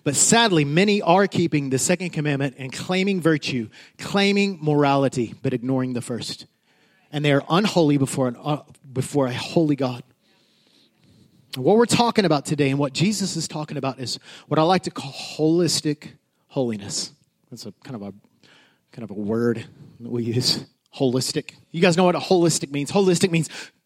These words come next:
total completeness. So God is holistically holy.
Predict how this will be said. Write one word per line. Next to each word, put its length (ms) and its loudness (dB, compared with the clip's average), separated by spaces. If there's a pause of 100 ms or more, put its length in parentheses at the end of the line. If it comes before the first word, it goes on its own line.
(120)
total 360 2
completeness. 720 -4 (520)
So 140 -2
God 260 6
is 120 4
holistically 720 2
holy. 580 0